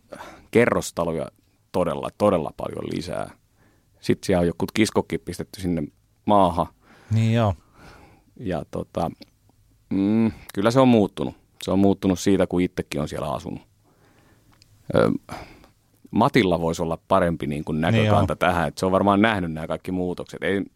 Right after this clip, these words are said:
Speaker 1: ei Mattika koko aikaa siellä asunut, mutta, mm, kauemmin kuin minä.
Speaker 2: Joo, kyllä. Joo, ja siis tää on jännittävää, että kun se tietysti maine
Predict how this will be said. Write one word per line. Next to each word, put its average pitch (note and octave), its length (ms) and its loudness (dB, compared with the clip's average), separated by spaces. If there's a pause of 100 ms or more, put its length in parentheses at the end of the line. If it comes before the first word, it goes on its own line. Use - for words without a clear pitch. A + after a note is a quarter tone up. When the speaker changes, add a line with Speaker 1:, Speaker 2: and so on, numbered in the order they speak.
Speaker 1:
ei G2 100 -6
Mattika G2+ 440 -2
koko G#2+ 260 4
aikaa F#2 320 4
siellä F2 280 0
asunut, E2 300 -4
mutta, A1+ 440 -8 (920)
mm, - 280 -16 (640)
kauemmin F2 400 0
kuin F#2+ 100 2
minä. G2 320 2 (420)
Speaker 2:
Joo, F2 280 0
kyllä. F2+ 240 -6 (460)
Joo, B2+ 200 6
ja D3 120 4
siis B2 200 0
tää C3 160 4
on B2+ 100 4
jännittävää, B2+ 500 2
että F#2 160 -4
kun F#2 240 -4
se G2 160 -2 (180)
tietysti G2 420 -6
maine G2 380 0